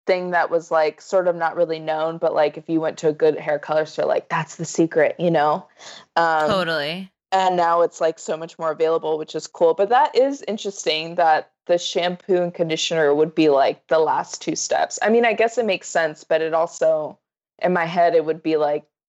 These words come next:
Speaker 1: just get the shampoo and conditioner, right?
Speaker 2: Oh, you guys should just make it freaking clear on the Sephora <laughs> website. What the fuck? Like,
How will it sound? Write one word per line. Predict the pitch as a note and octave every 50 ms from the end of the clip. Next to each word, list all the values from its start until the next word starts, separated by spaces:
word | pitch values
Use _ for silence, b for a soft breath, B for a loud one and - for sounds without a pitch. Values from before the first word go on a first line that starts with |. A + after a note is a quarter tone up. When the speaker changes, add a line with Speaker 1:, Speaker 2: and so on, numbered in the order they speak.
| _ _
Speaker 1:
just | _ - E3 - - -
get | D#3+ - -
the | E3+
shampoo | - - D3 D3+ D#3 - F3+
and | D#3 D3+
conditioner, | D3+ E3 D3+ D3+ D3+ F3 - - - - D2+ - - - _ _ -
right? | G#2+ A2 D#3 F3 G#3 G#3 G3+ G3+
Speaker 2:
Oh, | F#3
you | D#3 G#3 G#3 F#3
guys | A#3 A#3 A3+ A#3
should | - - A#3
just | G3+ A3 F#3+ -
make | G3+ G3 G3 G3 -
it | A#3 F#3+ -
freaking | - - - - - - - - - A3 G#3 G3 F#3 - G#3+ G3+ G3 F#3
clear | - - - G3+ C4 C#4 A#3+ G#3+ G#3+
on | G#3 G3 F#3+ F#3+
the | F#3+ A3+
Sephora | C4+ - G3+ - A#3+ G#3 G#3 G3+ G3
<laughs> |
website. | F#3 F3+ G#3+ B3 B3 - F#3+ E3 D3+ D3+ E3 F3+ G#2
What | F3+ F#3+
the | - G#3 G3+
fuck? | G3 - G3+ - - - - -
Like, | - B2+ B2 - - - -